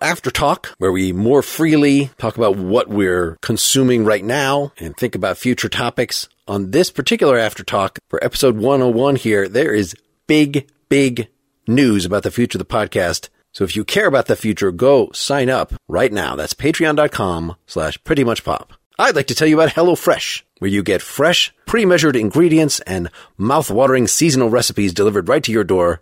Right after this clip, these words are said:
HelloFresh lets you skip those trips to the grocery store and makes home cooking easy, fun, and affordable. That's why it's America's number one meal kit. First, HelloFresh saves you time and stress. I don't know what to cook for my family.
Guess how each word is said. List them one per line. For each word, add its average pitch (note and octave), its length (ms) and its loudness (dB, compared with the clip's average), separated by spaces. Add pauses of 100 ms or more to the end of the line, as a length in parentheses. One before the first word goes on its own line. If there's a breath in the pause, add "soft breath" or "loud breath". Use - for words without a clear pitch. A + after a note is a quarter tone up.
HelloFresh D3+ 460 2
lets C#3 220 0
you A#2+ 80 -2
skip - 420 -4
those C#3 240 4
trips - 200 -2
to - 60 -6
the A2+ 60 -2
grocery B2+ 320 2
store D#3 260 2
and G#2+ 120 0
makes C3 260 -2 (160 soft breath)
home F3+ 240 0
cooking D#3 480 0
easy, E3+ 320 2
fun, C#3 440 0
and C3 180 0
affordable. G2+ 580 2 (180 loud breath)
That's D3+ 220 0
why D3+ 160 4
it's C#3 120 0
America's B2+ 520 2
number F3 400 2
one A#2+ 460 2
meal A#2+ 260 4
kit. - 240 -12 (420)
First, - 300 0
HelloFresh B2+ 560 0
saves C3 300 0
you C#3 100 -2
time C#3+ 300 0
and A#2+ 100 0
stress. - 480 -2 (300)
I E3+ 100 2
don't F#3+ 100 4
know E3+ 60 6
what B2+ 140 2
to - 80 -8
cook A#2 180 0
for G#2 80 -4
my G2 140 -2
family. A#2+ 460 -2